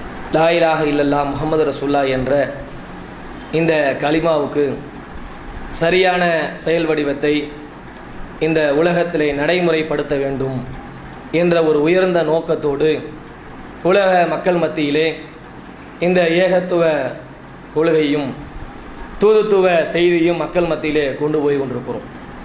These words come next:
அதனுடைய ஒரு அம்சமாக நம்முடைய ஜமாத்தின் சார்பாக அல்லாஹுடைய தூதர் முஹம்மது ஸல்லல்லாஹு அலைஹி வஸல்லம் அவருடைய வாழ்க்கையை உலக மக்களுக்கு கொண்டு போய் மிக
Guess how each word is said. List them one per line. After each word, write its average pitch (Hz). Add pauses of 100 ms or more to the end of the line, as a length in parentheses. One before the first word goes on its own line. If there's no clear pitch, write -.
(460)
அதனுடைய 190 (220)
ஒரு 160
அம்சமாக 156 (1040)
நம்முடைய 202 (280)
ஜமாத்தின் 185
சார்பாக 156 (1160)
அல்லாஹுடைய 202 (120)
தூதர் 202 (100)
முஹம்மது 202 (180)
ஸல்லல்லாஹு 185
அலைஹி 160
வஸல்லம் 160
அவருடைய 143 (1040)
வாழ்க்கையை 196 (260)
உலக 208
மக்களுக்கு 185 (200)
கொண்டு 196
போய் 180 (680)
மிக 196